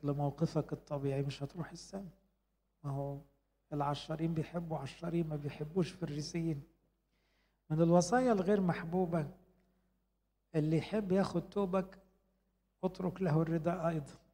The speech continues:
وصية مش محبوبة. ليه؟ بقى واحد ياخد حقي، أسيب له أكتر من حقي؟ أنا أحب أبقى حقاني. أنت بتحب حقاني في الفلوس، لكن أنت مش حقاني مع نفسك في حاجات كتير.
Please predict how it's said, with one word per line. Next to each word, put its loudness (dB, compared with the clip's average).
وصية -4
مش -6
محبوبة. -4
ليه؟ 0
بقى 0
واحد 2
ياخد -2
حقي، -10
أسيب 2
له 4
أكتر -4
من -2
حقي؟ 0
أنا 0
أحب -2
أبقى -2
حقاني. -2
أنت -12
بتحب -10
حقاني -2
في -4
الفلوس، -2
لكن -6
أنت -8
مش -4
حقاني -4
مع 0
نفسك -6
في -20
حاجات -6
كتير. -6